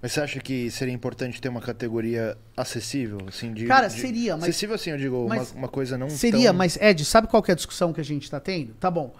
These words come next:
Speaker 2: você cria uma outra categoria. E aí, como você controla essa categoria?
Speaker 1: Pra ela
Speaker 2: Daqui a
Speaker 1: não
Speaker 2: pouco ela fica maior também.
Speaker 1: É, é,
Speaker 2: Você tá
Speaker 1: é.
Speaker 2: entendendo? É,
Speaker 1: É.
Speaker 2: é, a, a gente tá falando isso. Só que a gente tá falando, meu, eu te-, meu filho Enzo tem três anos.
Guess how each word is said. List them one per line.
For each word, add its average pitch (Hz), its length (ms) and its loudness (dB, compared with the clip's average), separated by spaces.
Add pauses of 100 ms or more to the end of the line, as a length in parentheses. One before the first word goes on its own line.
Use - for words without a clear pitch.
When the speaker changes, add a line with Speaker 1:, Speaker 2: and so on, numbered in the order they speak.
(240)
Speaker 2:
você - 160 8
cria 254 220 8
uma 254 120 12
outra 247 260 12
categoria. 185 640 8 (200)
E 247 80 12
aí, 269 120 12
como 294 200 6
você 277 140 6
controla 226 480 6
essa 180 160 -2
categoria? 160 500 -2 (140)
Speaker 1:
Pra 131 120 0
ela 247 100 6
Speaker 2:
Daqui - 100 6
a 294 60 12
Speaker 1:
não 294 60 4
Speaker 2:
pouco 320 200 8
ela 302 100 10
fica 294 200 4
maior 294 400 10
também. 233 280 6
Speaker 1:
É, 117 380 2
é, 113 40 0
Speaker 2:
Você 214 80 0
tá 269 80 12
Speaker 1:
é. - 20 12
Speaker 2:
entendendo? 226 500 8 (280)
É, 196 100 -4
Speaker 1:
É. 202 240 2
Speaker 2:
é, 277 80 0
a, 214 140 6 (180)
a 220 40 6
gente 277 240 4
tá 311 340 10
falando 226 440 0
isso. 160 300 -4 (220)
Só 240 180 4
que 269 80 0
a - 20 6
gente 269 160 6
tá 262 100 10
falando, 214 340 6 (220)
meu, 196 340 10 (180)
eu 220 160 8
te-, 226 120 0
meu 233 160 10
filho 254 380 8
Enzo 226 240 8
tem 202 220 4
três 240 320 8
anos. 143 400 6